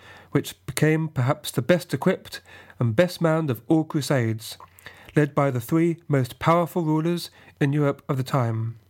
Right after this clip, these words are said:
Emperor Frederick of Germany unfortunately drowned in a river in Anatolia while on his way to the Holy Land.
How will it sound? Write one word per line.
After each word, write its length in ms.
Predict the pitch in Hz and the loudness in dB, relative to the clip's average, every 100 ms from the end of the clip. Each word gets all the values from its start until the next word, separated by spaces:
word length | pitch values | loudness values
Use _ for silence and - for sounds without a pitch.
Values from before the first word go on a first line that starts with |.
| _ _ _ _ _ _ _ _ _ _ _ _ _ _ _ _ _ - - - - - | _ _ _ _ _ _ _ _ _ _ _ _ _ _ _ _ _ -20 -20 -20 -20 -4
Emperor 400 | 151 147 190 190 | -2 0 0 0
Frederick 460 | - 180 170 175 147 | 0 0 0 -2 -2
of 120 | 113 | 0
Germany 540 | 160 160 170 185 196 - - - | 0 2 0 0 -2 -8 -20 -4
unfortunately 560 | 123 123 147 - 139 123 | -2 2 0 0 -2 0
drowned 520 | 151 165 180 190 175 | 2 2 0 -2 -6
in 180 | - 127 | -2 0
a 40 | |
river 380 | 120 156 180 185 214 | 2 2 0 -2 -4
in 160 | 127 131 | -4 0
Anatolia 680 | 135 131 160 151 170 180 180 - - - | 0 2 0 2 0 -2 -6 -14 -20 -4
while 160 | 131 127 | 0 2
on 100 | 151 | 2
his 180 | 165 156 | 0 2
way 200 | 156 165 | 0 0
to 100 | 160 | 0
the 120 | 147 | -2
Holy 280 | 131 143 123 | 0 0 0
Land. 380 | 113 113 120 | -2 -4 -6